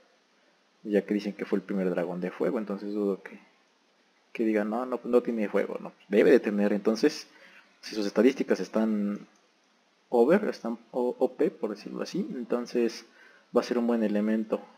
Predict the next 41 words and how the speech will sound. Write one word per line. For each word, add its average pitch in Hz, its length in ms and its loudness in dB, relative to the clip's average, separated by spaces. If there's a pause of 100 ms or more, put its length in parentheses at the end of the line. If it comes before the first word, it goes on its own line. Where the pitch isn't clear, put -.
(100)
Porque 120 180 0
a - 40 6
mí 139 60 4
me 143 80 6
gusta 135 260 2
fuego 151 360 2 (200)
por 107 120 2
la 92 60 0
explosión 104 460 -4
que - 80 -8
genera, 104 360 -4
o - 40 -4
sea, - 120 -6
aparte - 280 0
de 98 80 0
que 95 160 -4
le 92 100 -4
pega 104 260 -2
a 98 40 -2
los 87 160 -8
seis. - 240 -2 (1200)
Vaya, - 220 2
y 120 40 4
no 120 160 0
me 123 120 -2
ha 117 40 -12
salido, 123 420 -4
¿eh? 202 160 -4
Y 110 100 -2
ya 113 100 2
me 175 120 -2
gasté 127 360 0
veinte 117 680 -6
mil. 135 280 -6 (760)
¿Qué - 200 -4 (240)
cojones? - 680 -10 (3500)
Sí - 120 -20
está 123 200 -4
saliendo 117 360 -6
carito - 320 -8
esto, - 180 -16